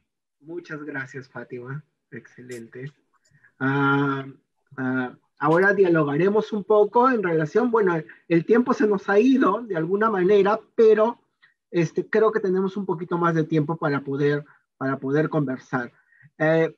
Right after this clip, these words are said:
son muchas cosas, son muchas cosas realmente, eh, porque, eh, es interesante y cuando las invité me interesaba mucho que se hablara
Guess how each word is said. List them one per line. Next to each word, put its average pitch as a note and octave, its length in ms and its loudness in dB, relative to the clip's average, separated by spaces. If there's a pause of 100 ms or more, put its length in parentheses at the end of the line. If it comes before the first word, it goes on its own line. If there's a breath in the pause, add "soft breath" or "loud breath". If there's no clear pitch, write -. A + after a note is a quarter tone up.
son A3 220 0
muchas B3 320 -4
cosas, D3+ 640 0 (240)
son G3 140 0
muchas A3 400 0
cosas D3+ 360 -6
realmente, D3+ 600 -6 (560 soft breath)
eh, D3+ 280 4 (140)
porque, D#3 680 0 (280)
eh, D3 520 -2 (400)
es F#3 260 2
interesante A3 800 2
y A#3+ 140 2
cuando E3 720 0
las D#3 320 -4
invité F3+ 460 0
me A3 160 0
interesaba F#3 600 -2
mucho G3+ 400 -2
que F#3+ 100 -16
se F#3 120 -12
hablara F#3 440 -2